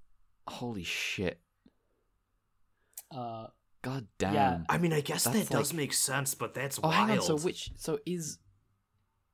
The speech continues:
Speaker 1: oh, Ichinotani is in Duran Flower.
Speaker 2: Yeah.
Speaker 1: Is in
Speaker 3: Yes.
Speaker 1: the Mammoth Flower. Yeah, yeah.
Speaker 2: Yeah, 'cause
Speaker 1: Okay.
Speaker 2: Ichitani is phased out later in the production order.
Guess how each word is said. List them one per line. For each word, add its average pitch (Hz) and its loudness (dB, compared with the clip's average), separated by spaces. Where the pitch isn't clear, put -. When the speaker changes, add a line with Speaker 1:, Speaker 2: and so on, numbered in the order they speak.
Speaker 1:
oh, 127 0
Ichinotani 135 -4
is 104 -2
in 92 -2
Duran 87 -6
Flower. - -12
Speaker 2:
Yeah. 131 -6
Speaker 1:
Is 85 -4
in 92 0
Speaker 3:
Yes. 90 0
Speaker 1:
the 85 0
Mammoth 85 -4
Flower. - -12
Yeah, 82 -6
yeah. 85 -10
Speaker 2:
Yeah, 117 -8
'cause - -10
Speaker 1:
Okay. 139 -8
Speaker 2:
Ichitani 123 -10
is 113 -12
phased 110 -14
out 110 -14
later 117 -16
in 113 -20
the 120 -20
production 127 -16
order. 117 -20